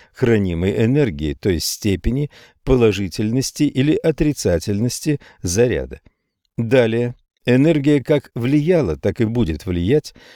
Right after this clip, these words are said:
на то, как человек оценивает информацию извне. А эта информация как действовала на его поведение, так и будет действовать. Словом, всем им время не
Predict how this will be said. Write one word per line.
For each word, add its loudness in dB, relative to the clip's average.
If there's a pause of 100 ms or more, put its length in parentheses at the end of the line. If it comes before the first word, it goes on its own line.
(140)
на 4
то, 0
как 0
человек 0
оценивает -2
информацию -2 (140)
извне. -2 (500)
А 4
эта 2
информация 0 (320)
как 0
действовала 0
на 0
его 0
поведение, -2 (280)
так 0
и 2
будет -2
действовать. -4 (360)
Словом, 2 (280)
всем 0
им -2
время 2
не 0